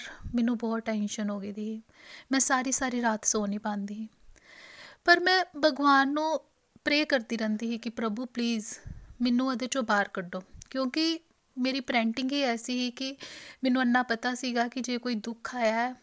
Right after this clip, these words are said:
ਤੇ ਭਗਵਾਨ ਨੂੰ ਪ੍ਰੇ ਕਰਾਂਗੇ ਤੇ ਉਹ ਸਾਨੂੰ ਬਾਹਰ ਕੱਢਣਗੇ। ਇਸ ਕਰਕੇ ਭਗਵਾਨ ਨੂੰ ਹਰ ਵੇਲੇ ਮੈਂ ਪ੍ਰੇ ਕਰਦੀ ਸੀ ਕਿ, "ਪ੍ਰਭੂ, ਪਲੀਜ਼, ਮੈਂ ਇਹੋ ਜਿਹਾ ਜੀਵਨ ਨਹੀਂ ਚਾਹੁੰਦੀ, ਮੈਨੂੰ ਇਸ ਜੀਵਨ 'ਚੋਂ, ਐਸੇ ਜੀਵਨ 'ਚੋਂ ਬਾਹਰ ਕੱਢੋ,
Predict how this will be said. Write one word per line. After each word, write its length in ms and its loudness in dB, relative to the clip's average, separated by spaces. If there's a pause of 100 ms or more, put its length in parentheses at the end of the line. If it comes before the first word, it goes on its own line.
(100)
ਤੇ 80 -2
ਭਗਵਾਨ 400 2
ਨੂੰ 100 0
ਪ੍ਰੇ 240 -4
ਕਰਾਂਗੇ 480 0
ਤੇ 100 -6
ਉਹ 120 -4
ਸਾਨੂੰ 320 0
ਬਾਹਰ 220 -4
ਕੱਢਣਗੇ। 540 -10 (800)
ਇਸ 120 -2
ਕਰਕੇ 540 0 (260)
ਭਗਵਾਨ 360 2
ਨੂੰ 180 0
ਹਰ 180 0
ਵੇਲੇ 260 0
ਮੈਂ 240 0 (600)
ਪ੍ਰੇ 200 -2
ਕਰਦੀ 320 -2
ਸੀ 100 -2
ਕਿ, 80 -6
"ਪ੍ਰਭੂ, 320 -4
ਪਲੀਜ਼, 400 -2 (120)
ਮੈਂ 200 0
ਇਹੋ 160 0
ਜਿਹਾ 160 0
ਜੀਵਨ 340 -2
ਨਹੀਂ 140 0
ਚਾਹੁੰਦੀ, 540 -2
ਮੈਨੂੰ 280 0
ਇਸ 140 -6
ਜੀਵਨ 380 -4
'ਚੋਂ, 260 -2 (680)
ਐਸੇ 320 0
ਜੀਵਨ 300 0
'ਚੋਂ 180 -2
ਬਾਹਰ 260 -2
ਕੱਢੋ, 380 -6